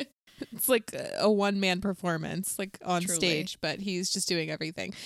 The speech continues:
Speaker 2: I think he might have also
Speaker 1: <laughs>
Speaker 2: played, um, Benny the Jet Rodriguez, but you know what?
Speaker 1: <laughs>
Speaker 2: So, yeah, he's from F-,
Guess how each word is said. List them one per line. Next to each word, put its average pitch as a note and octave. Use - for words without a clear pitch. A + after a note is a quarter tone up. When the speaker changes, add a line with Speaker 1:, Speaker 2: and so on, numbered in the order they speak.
Speaker 2:
I B3
think G#4+
he F4+
might A3+
have B3
also G#3+
Speaker 1:
<laughs> -
Speaker 2:
played, F#3
um, E3
Benny F#3+
the F3
Jet E3
Rodriguez, F3
but E3+
you F#3+
know G3
what? G3
Speaker 1:
<laughs> D#4
Speaker 2:
So, D4+
yeah, D4
he's D#4
from E4
F-, -